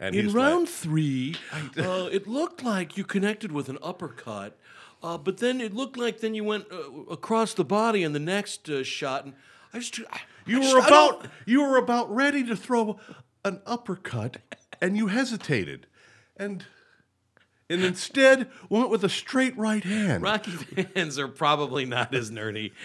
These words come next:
Speaker 2: and obsessive as Star Wars fans.
Speaker 1: You wouldn't think so.
Speaker 2: No, but maybe. I don't know. Seemed like Clubber Lang was in the wrong weight class. Am I wrong about that?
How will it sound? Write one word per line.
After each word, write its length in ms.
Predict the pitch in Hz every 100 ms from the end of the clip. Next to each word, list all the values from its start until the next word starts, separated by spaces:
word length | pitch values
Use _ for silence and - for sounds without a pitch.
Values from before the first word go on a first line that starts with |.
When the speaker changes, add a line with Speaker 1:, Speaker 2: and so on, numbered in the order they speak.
| -
Speaker 2:
and 220 | 240 139
obsessive 580 | 131 226 147 - - 110
as 100 | 113
Star 260 | - 123 107
Wars 200 | 101 95
fans. 300 | - 95 87
Speaker 1:
You 80 | 339
wouldn't 260 | 440 262 170
think 300 | - 240 226
so. 260 | - 117 151
Speaker 2:
No, 540 | 180 147 107 90 87 _
but 300 | - 262 214 233
maybe. 720 | 247 339 254 240 240 349 339 - _
I 120 | 165
don't 160 | 285 240
know. 340 | 160 180 262 - _ _ _ _ _ _ _ _ _ _ - - - _
Seemed 300 | - 269 294
like 160 | 285
Clubber 400 | - 202 202 180
Lang 240 | 143 143 131
was 160 | 117
in 80 | 127
the 100 | 117
wrong 380 | 104 110 110 101
weight 240 | 104 107
class. 500 | - 101 90 85 -
Am 100 | 180
I 120 | 294
wrong 480 | 370 269 254 262 269
about 280 | 240 254 247
that? 380 | 254 254 247